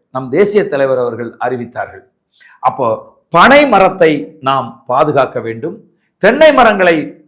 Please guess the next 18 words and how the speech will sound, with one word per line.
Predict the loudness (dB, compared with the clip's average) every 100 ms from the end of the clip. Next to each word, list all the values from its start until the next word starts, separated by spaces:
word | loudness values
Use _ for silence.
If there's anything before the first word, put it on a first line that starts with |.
| -4
நாம் | -4 -4 -12 _ -4
பாதுகாக்க | -2 0 -2 -4 -10
வேண்டும். | -10 -10 -12 -14 _ _
பனை | 2 4 4
மரத்தில் | 4 4 4 4
இருந்து | 4 2 2 2 0 -8 0
கள் | 2 2 2 4
இறக்கி | 4 4 0 -4 -4 -4 -12 _ _ _ _ _
அதை | 0 4 4 4 2
மக்கள் | -2 0 0 2
பயன்படுத்துகிற | 0 2 0 0 -2 -2 -2
போது | -2 -2 -4 -6 _ -2
அது | 0 0 -2
ஒரு | -4 -4 2
நோய் | 2 4 2
எதிர்ப்பு | 0 0 -2 -6 -6
சக்தி. | -12 -14 -20 _ _ _ _ 0
கல்லு | 0 0 -2